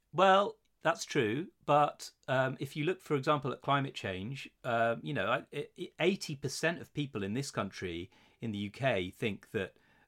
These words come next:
uh, there's a, there's a climate crisis and we need to do something about it. Even in the U S, it's something like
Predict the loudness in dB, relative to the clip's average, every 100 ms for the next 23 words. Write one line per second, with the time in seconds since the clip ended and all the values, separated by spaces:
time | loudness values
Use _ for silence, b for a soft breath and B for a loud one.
0 | _ -2 -2 -4 -8 -4 -4 -4 -8 -10
1 | -10 -4 -2 0 -2 -2 0 2 0 -6
2 | -6 -12 -8 -6 -4 -6 -8 -8 -8 -10
3 | -8 -4 -4 -6 -8 -4 -2 -4 -4 -4
4 | -2 -2 -4 -8 -8 -4 -4 -4 -6